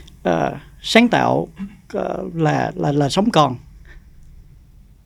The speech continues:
Không bàn tới cái chuyện là có cần thiết phải sáng tạo hay không,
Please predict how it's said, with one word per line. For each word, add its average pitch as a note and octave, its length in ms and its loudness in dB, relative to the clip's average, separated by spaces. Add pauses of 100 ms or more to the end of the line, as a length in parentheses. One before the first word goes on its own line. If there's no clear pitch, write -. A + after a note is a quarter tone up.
(240)
Không G#3 240 2
bàn D3+ 240 8
tới G#3 120 4
cái A3 140 2
chuyện D3 240 2
là C#3 380 2 (460)
có G#3 100 -2
cần E3+ 200 0
thiết A#3+ 140 2
phải - 80 -10
sáng A3 160 0
tạo C3 100 0
hay C3+ 60 -4
không, F3 180 -4